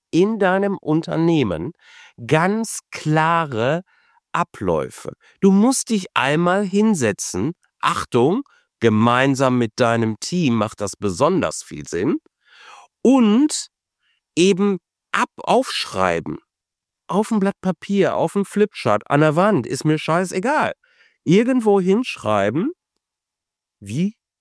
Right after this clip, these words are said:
geht es denn im Detail? Nicht, ja, Kunde ruft an, dann geben wir das in unserem System ein, dann kommt ein Angebot, dann ge-, nimmt der Kunde das Angebot an und dann fahren wir zur Baustelle und, äh, machen unsere Arbeit. Nein,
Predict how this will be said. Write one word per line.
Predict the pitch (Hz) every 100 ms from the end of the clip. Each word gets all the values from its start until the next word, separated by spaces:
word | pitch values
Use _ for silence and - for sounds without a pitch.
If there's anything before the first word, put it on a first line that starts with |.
| -
geht | 131 165
es | 135 -
denn | 123 123 -
im | 120 120
Detail? | 117 - 165 143 76 - _ _ -
Nicht, | 190 143
ja, | 127 151
Kunde | - 147 143
ruft | 107 117 117 - -
an, | 143 185 220
dann | 160 131
geben | 123 139
wir | 135
das | 131
in | 127
unserem | 120 117
System | 110 113 - 143 196 -
ein, | 160 185 185
dann | 151
kommt | 139 120
ein | 113
Angebot, | 101 147 190 202 190 208 233
dann | 143 127 - - - -
ge-, | 120 113 110
nimmt | 131 151 156
der | 117
Kunde | 113 - 165 165 143
das | 123
Angebot | - 139 127 113 113 -
an | 120 156 220 247 _ _ _
und | 143
dann | 156 160
fahren | 156
wir | 143
zur | - 120
Baustelle | 120 180 - 170 175
und, | 165 151 - -
äh, | 110 139
machen | 135 147 127
unsere | 127 123 117
Arbeit. | 104 82 67 - _ _ _ _ _ _ _ _ -
Nein, | 139 220 151 85